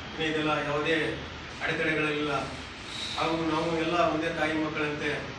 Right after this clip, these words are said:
ಬಸವನ ಬಾಗೇವಾಡಿಯಲ್ಲಿ ಹೋದ ಸಾಧ್ಯ ಬಸವ ಜಯಂತಿ, ರಂಜಾನ್ ಹಬ್ಬ ಕೂಡಿ ಬಂದಿತ್ತು. ಈ ಸರ್ತಿನೂ ಕೂಡ ಏನಪ್ಪ ಅಂತ ಹೇಳಬೇಕಂದ್ರೆ ಶನಿವಾರ ರಂಜಾನ್ ಹಬ್ಬ ಇದೆ,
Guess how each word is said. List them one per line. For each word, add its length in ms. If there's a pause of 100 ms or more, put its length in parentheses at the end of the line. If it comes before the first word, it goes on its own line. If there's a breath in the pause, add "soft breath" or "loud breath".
(240)
ಬಸವನ 260
ಬಾಗೇವಾಡಿಯಲ್ಲಿ 680
ಹೋದ 120
ಸಾಧ್ಯ 360 (580)
ಬಸವ 240
ಜಯಂತಿ, 200
ರಂಜಾನ್ 360
ಹಬ್ಬ 180 (260)
ಕೂಡಿ 480
ಬಂದಿತ್ತು. 440 (420)
ಈ 60
ಸರ್ತಿನೂ 440
ಕೂಡ 280
ಏನಪ್ಪ 340
ಅಂತ 220
ಹೇಳಬೇಕಂದ್ರೆ 600 (280)
ಶನಿವಾರ 260
ರಂಜಾನ್ 360
ಹಬ್ಬ 140
ಇದೆ, 260